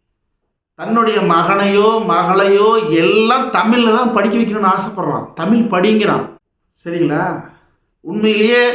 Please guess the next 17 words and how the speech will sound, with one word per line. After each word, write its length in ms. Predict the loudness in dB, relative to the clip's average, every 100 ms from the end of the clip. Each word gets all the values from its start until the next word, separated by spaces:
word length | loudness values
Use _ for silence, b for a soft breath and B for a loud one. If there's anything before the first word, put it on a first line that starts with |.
| -6 -14 -12
நான் 220 | -6 -2
தெலுங்குன்னு 600 | 0 0 2 2 2 2
சொல்லிக்கிற, 460 | 2 0 0 2 2 0 -2 -8 -8 -2
மார்த்தட்டிக்கிற, 680 | 0 0 -2 -2 0 0 2 0 -2 -8 -8
இல்ல 160 | -4 -2
அப்படி 300 | -2 0 2
ஒரு 120 | 2
குரூப் 300 | 0 0 0
இருக்குது. 360 | -2 -2 -4 -6 -12 -20 _ _ _ -20 -8
தமிழ், 300 | -4 0 0
தமிழ்னு 440 | 2 2 2 2
சொல்லி 360 | 2 2 2 2 0 -4 -12 -10
தமிழையும் 480 | -6 0 2 2 2
தெலுங்கரையும் 540 | 0 2 2 2 0 2
திராவிடத்தையும் 800 | 2 0 -2 -4 -2 -2 -2
திருப்பி 300 | 0 0 2 2
விட்டு, 260 | 2 0